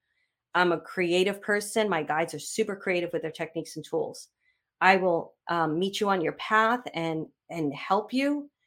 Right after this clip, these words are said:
and motivate you and help you to think differently. But all along, I'm constantly celebrating you. And not that this person who runs this group doesn't celebrate her people. So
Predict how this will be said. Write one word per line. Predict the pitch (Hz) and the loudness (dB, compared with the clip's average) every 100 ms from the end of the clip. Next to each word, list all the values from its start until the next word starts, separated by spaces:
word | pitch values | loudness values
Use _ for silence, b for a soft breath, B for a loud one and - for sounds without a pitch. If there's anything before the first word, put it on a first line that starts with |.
| _ - | _ -2
and | 170 170 | 0 4
motivate | 202 240 254 254 | 6 8 6 4
you | 269 294 294 294 _ _ _ - | 2 2 2 -4 _ _ _ -4
and | 180 | -2
help | 165 185 185 | 2 0 0
you | 175 | -4
to | 160 | -2
think | 202 214 | 0 2
differently. | 233 254 269 285 285 254 - | 2 2 2 4 2 0 -8
But | 160 - | -4 4
all | 214 233 | 6 6
along, | 233 233 233 254 262 - | 6 4 4 0 -2 -4
I'm | 151 147 | -6 -6
constantly | - 196 196 196 185 | -4 0 0 0 -6
celebrating | - 160 160 - - - | -2 -2 -2 -8 -10 -12
you. | - - b b b - | -16 -20 b b b 4
And | 220 | 8
not | 226 285 | 8 6
that | 320 | 0
this | 302 277 | -2 0
person | 254 226 226 | 2 2 0
who | 202 196 | -4 0
runs | 185 185 | 0 -2
this | 180 | -8
group | - 175 | -6 -4
doesn't | 175 170 165 | -4 -4 -4
celebrate | 175 165 165 165 160 | -2 -2 0 -4 -4
her | 156 | -8
people. | - - 95 | -8 -12 -12
So | - 165 | -4 -2